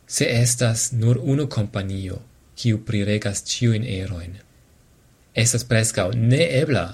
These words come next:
se multaj kompanioj priregas apartajn erojn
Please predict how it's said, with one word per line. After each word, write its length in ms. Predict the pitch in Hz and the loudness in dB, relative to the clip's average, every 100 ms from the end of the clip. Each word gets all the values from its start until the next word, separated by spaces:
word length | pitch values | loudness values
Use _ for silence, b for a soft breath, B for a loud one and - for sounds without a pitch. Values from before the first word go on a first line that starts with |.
| - | -12
se 240 | - - 98 | -12 -8 -6
multaj 540 | 104 135 208 - 98 | 0 2 2 0 -2
kompanioj 800 | 90 101 - 101 95 95 95 87 - b b | -2 -6 -6 -8 -6 -8 -8 -10 -12 b b
priregas 640 | - 110 101 98 95 95 - | -4 -2 0 -2 -6 -6 -8
apartajn 680 | - - 123 135 131 120 113 | -10 -4 -2 -2 -2 -2 -2
erojn 580 | - 113 120 113 113 113 | 0 2 4 2 0 -4